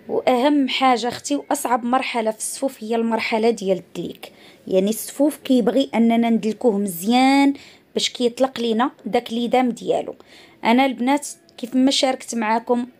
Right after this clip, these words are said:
لا في العام اللي فات ولا العام اللي قبل منه، انا اختي الصفوف كندلكو في العجانه هكا باش كنتكيس على يديا، بحكم راكم عارفين الحمد لله ان يدي مريضه وصعيب عليا انني نجلس ون-،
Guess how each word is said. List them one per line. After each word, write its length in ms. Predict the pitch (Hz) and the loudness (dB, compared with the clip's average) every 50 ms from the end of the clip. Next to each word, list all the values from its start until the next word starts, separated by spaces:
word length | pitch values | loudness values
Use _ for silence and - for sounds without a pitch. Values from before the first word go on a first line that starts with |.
| _ _ _ - | _ _ _ -4
لا 120 | 226 240 | -2 -2
في 140 | 247 - 233 | -2 -2 0
العام 600 | 226 220 220 214 214 208 208 214 202 233 262 262 | 2 4 4 4 2 0 -2 -2 -2 -2 -2 -2
اللي 200 | 247 226 233 240 | -2 -6 -6 -8
فات 340 | 240 - 269 277 285 285 294 | -4 -2 -2 -2 -2 -4 -2
ولا 280 | 233 240 262 262 269 | 0 0 2 2 2
العام 260 | 254 247 214 240 240 247 | 0 2 2 2 2 0
اللي 180 | 240 233 254 | 0 -2 -4
قبل 320 | 262 - 254 233 285 254 240 | -6 -4 -2 -2 0 0 0
منه، 340 | 240 233 226 240 254 269 - - - - _ _ _ - - | 0 0 2 2 0 0 -2 -8 -20 -20 _ _ _ -4 0
انا 160 | 208 233 240 | 2 2 2
اختي 240 | 240 - - - 254 | 2 0 -4 -4 -4
الصفوف 400 | 254 - - - - 254 254 247 | -4 -4 -6 -4 0 -2 -2 0
كندلكو 600 | - - 233 233 190 208 220 214 - 254 254 254 - - | 0 -2 0 0 0 -2 -4 -2 0 0 0 0 -2 -12
في 200 | - - - 285 | -12 -6 -2 0
العجانه 640 | 302 247 208 208 170 160 170 214 202 196 196 214 254 - - - - _ _ - | 0 0 0 -4 -8 -6 -4 -2 -2 -2 -2 -4 -6 -10 -14 -20 -20 _ _ -4
هكا 340 | 220 247 277 269 - - 233 | -2 -2 -2 -2 0 -2 -2
باش 400 | 226 220 214 - - - - - - | -2 -2 -4 -6 -6 -8 -10 -8 -8
كنتكيس 800 | 226 214 208 202 202 202 202 196 - - - 254 247 233 - 233 | -6 -6 -6 -6 -6 -8 -8 -8 -6 -2 0 0 0 0 -4 -4
على 200 | 190 190 208 208 | -4 -2 -2 -4
يديا، 400 | 202 202 - 202 196 214 233 240 | -4 -6 -8 -6 0 0 2 0
بحكم 360 | 233 - - 214 - - 202 | 0 -2 -8 -8 -6 -6 -4
راكم 280 | 190 190 190 - 196 190 | -4 -6 -6 -6 -4 -2
عارفين 280 | 196 202 202 - 214 | -2 -2 -2 -4 -6
الحمد 360 | 214 208 - - 269 247 - | -6 -4 0 2 2 2 2
لله 460 | 202 190 190 185 180 185 202 233 262 254 _ _ _ _ _ _ - | 0 -2 -2 -2 0 2 2 2 2 0 _ _ _ _ _ _ -8
ان 140 | 196 214 208 | -4 -4 -4
يدي 280 | 202 202 202 - 208 202 | -4 -4 -6 -4 -4 -2
مريضه 340 | 214 226 254 262 240 220 | 0 2 2 2 2 2
وصعيب 460 | 220 214 - - - 196 240 247 233 214 | 0 -2 -4 -6 -4 -2 -2 -2 -2 -4
عليا 360 | 196 202 208 214 - - - | -4 -2 -2 -2 -2 -2 -2
انني 300 | 208 208 202 202 196 196 | -4 -4 -4 -4 -4 -4
نجلس 380 | 196 170 196 233 202 - - | -4 -4 -2 -2 -2 -2 -4
ون-، 120 | 226 220 | -6 -8